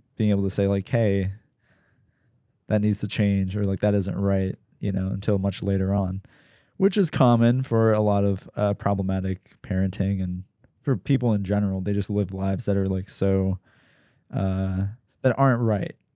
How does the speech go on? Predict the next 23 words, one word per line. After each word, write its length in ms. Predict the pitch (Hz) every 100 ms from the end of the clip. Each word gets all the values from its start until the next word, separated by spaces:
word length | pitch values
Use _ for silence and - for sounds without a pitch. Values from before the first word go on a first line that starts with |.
| -
that 140 | 123
aren't 520 | 131 120 110 - - _ _ _ -
meant 300 | 120 113 107
to, 320 | - 107 101
uh, 220 | 95 95
be 220 | 95 113
that 220 | 110 98 -
way. 320 | 98 98 101 _ _ _ _ _
And 120 | - 104
so 100 | 131
I 80 |
learned 300 | 135 139 139
a 60 | 123
lot 380 | 113 113 113 107
of 200 | 113 95
habits, 760 | 117 104 104 104 - - - _ _ _
picked 160 | 117
up 140 | 110 107
a 20 |
lot 180 | 104 104
of 80 | 98
habits, 640 | 107 104 101 101 - - _ _ _ _ _ _ _ _ _ _ _ _
uh, 400 | 113 107 104 -